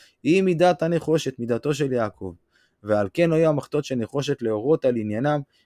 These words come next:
אלא שהפריזו על המידה." כלומר, בציווי לרדד את אותם מחתות, ולהפוך אותם להיות חלק מהמזבח, יש ביטוי לחשיבות הגדולה של המידה הזאת של העזות.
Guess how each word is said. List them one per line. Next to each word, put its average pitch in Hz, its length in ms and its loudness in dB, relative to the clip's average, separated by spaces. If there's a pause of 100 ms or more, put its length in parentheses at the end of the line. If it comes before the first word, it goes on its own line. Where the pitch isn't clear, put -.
(180)
אלא 180 160 6
שהפריזו 117 520 2
על 104 80 2
המידה." 92 260 -6 (500)
כלומר, 165 500 8
בציווי 127 680 4 (400)
לרדד 123 520 4
את 165 120 6
אותם 147 260 2
מחתות, - 420 -4 (360)
ולהפוך 117 460 2
אותם 156 260 0
להיות 151 180 0
חלק 147 240 4
מהמזבח, 135 680 2 (320)
יש 147 180 2
ביטוי 135 360 4
לחשיבות 151 840 2
הגדולה 139 560 4 (300)
של 170 220 2
המידה 139 340 2
הזאת 135 200 0
של 123 200 -2
העזות. 101 420 -4